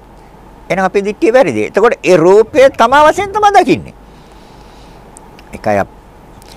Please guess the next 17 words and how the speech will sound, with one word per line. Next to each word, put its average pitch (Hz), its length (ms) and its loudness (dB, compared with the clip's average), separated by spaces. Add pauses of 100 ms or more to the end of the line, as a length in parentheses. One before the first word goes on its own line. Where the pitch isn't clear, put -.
(420)
කන්නඩිය 104 500 -4
ගාවට 107 320 -2
හිටගෙන, 104 560 -8
කන්නඩිය 98 520 -6
ගාව 101 240 -4
ගිහිල්ලා 117 280 -4
හිටගෙන 110 520 -4 (720)
තමාව 120 440 0
දකින්න 127 380 -4
නැත්තම් 139 380 -4
සතර 117 480 -4
මහා 139 200 -4
ධාතුන්ගේ 120 540 -2
ක්‍රියාව 110 340 0
දකින්න 120 380 -4
පුළුවන් 143 320 2
නම් 240 200 0